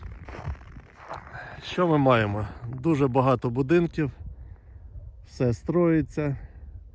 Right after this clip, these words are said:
все заселяється, люди відпочивають. І Шевальє Панорама.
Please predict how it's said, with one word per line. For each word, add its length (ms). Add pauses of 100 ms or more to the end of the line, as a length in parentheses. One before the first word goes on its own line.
(160)
все 260
заселяється, 800
люди 320
відпочивають. 1040 (1800)
І 300 (280)
Шевальє 420
Панорама. 640